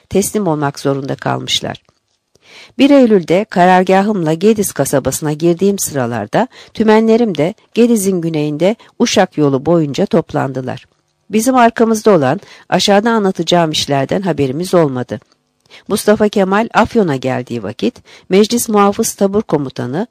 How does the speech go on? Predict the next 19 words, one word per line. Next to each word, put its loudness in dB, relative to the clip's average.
Yüzbaşı -2
İsmail -2
Hakkı'ya, -6
Tekçe, -2
tabur 2
ile 2
Kütahya'ya 0
gitmesini, -8
üçüncü -4
Kolordu 4
kumandanını 0
bulmasını -4
bazı 2
talimatla -2
emretmiş. -6
Tabur 2
bugün 2
Kütahya'ya 2
yaklaşırken -2